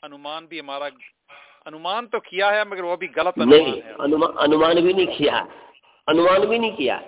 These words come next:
Speaker 1: अच्छा, क्योंकि
Speaker 2: अनुमान किसको कहते हैं जी? प्रत्यक्ष के बाद जो ज्ञान हो।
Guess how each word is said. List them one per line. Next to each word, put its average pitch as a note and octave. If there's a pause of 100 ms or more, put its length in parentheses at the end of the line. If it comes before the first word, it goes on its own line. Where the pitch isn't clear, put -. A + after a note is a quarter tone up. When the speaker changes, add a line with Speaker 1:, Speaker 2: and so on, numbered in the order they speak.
(1300)
Speaker 1:
अच्छा, D3+ (200)
क्योंकि - (180)
Speaker 2:
अनुमान G3
किसको A#3+
कहते G3+
हैं B2+
जी? A2+ (560)
प्रत्यक्ष F#3+
के F#3+
बाद E3
जो C#3+
ज्ञान A2
हो। F#2